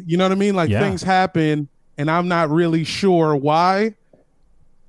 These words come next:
Speaker 1: I would guess it's cabin fever.
Speaker 2: <laughs>
Speaker 1: Fever.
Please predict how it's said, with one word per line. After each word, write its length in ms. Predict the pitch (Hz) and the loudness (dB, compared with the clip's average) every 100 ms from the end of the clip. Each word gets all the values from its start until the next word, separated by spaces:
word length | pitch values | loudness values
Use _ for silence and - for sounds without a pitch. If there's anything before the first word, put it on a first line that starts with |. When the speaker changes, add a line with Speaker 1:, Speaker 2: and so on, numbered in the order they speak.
| - | -4
Speaker 1:
I 140 | 156 | -2
would 220 | 156 147 | 0 -2
guess 280 | 151 165 156 | -2 -2 -2
it's 140 | 147 - | -6 -4
cabin 420 | 151 123 113 110 | -4 -4 -6 -8
fever. 460 | - 123 101 123 - - - | -6 -6 -6 -12 -6 -6 -6
Speaker 2:
<laughs> 240 | - - - | -14 -20 -18
Speaker 1:
Fever. 560 | - 143 127 113 - | -8 -6 -6 -10 -12